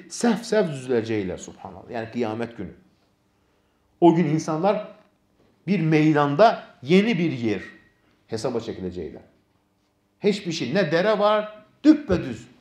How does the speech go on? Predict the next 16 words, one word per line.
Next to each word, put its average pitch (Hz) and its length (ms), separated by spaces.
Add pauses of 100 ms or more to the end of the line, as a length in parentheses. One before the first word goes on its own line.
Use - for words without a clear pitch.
(640)
Sanki 185 420
deyir, 220 240 (400)
bir 196 200
çörəyin 165 420
içi - 180
kimi 123 160
ağappaq. 120 640 (540)
Elə 170 220
bir 165 80
yer 185 260
ki, - 100
orada 151 220
heç 202 220
bir 120 120
günah 139 240
işlənilməyib. 104 600